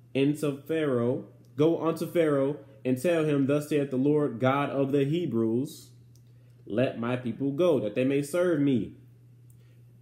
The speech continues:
Uh, Exodus nine and thirteen, go over a few verses.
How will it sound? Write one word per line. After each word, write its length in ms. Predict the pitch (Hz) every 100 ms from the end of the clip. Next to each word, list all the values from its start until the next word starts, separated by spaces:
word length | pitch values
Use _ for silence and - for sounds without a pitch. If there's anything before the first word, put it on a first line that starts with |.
| - - -
Uh, 360 | 117 117 117 -
Exodus 300 | 127 139 127
nine 200 | 135 139
and 120 | 135
thirteen, 500 | 139 139 170 160 131
go 140 | 117 135
over 160 | 127
a 40 | 123
few 180 | 127
verses. 480 | 120 123 127 135 -